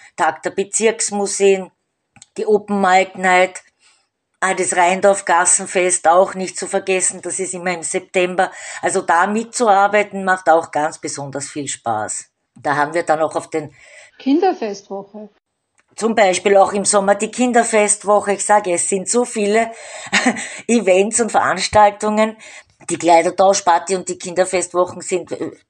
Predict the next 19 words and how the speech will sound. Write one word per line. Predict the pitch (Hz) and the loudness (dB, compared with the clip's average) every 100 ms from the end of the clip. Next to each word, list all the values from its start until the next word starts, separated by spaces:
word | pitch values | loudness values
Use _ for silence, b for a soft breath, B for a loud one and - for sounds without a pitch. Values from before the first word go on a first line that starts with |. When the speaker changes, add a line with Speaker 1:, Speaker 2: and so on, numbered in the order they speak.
| - | -6
Speaker 1:
überhaupt | 214 185 165 - | 0 2 0 -2
total | 170 - 151 | -4 0 0
spannend. | 151 - 127 165 170 | 0 0 0 0 -8
Die | 165 | -10
mag | 160 151 175 | -6 -6 -6
ich | 170 | -12
im, | 165 156 | -14 -16
im | 165 | -16
Sommer, | 151 170 165 170 | -8 -6 -4 -6
diese, | 165 156 175 - B B B B - | -6 -6 -6 -6 B B B B 0
äh, | 139 151 | 0 2
Veranstaltungen | 175 156 151 156 151 165 160 | 0 -2 0 0 0 -4 -6
sehr | 147 147 143 | -4 0 0
gerne. | 143 160 160 156 B - | 0 0 0 -4 B -4
Es | 185 | -2
kommen | 214 202 196 | 0 2 2
aber | 190 180 | 2 2
auch | 160 | 0
Volksschulen. | - 190 226 233 - 226 226 226 | 0 2 2 0 -2 0 0 -2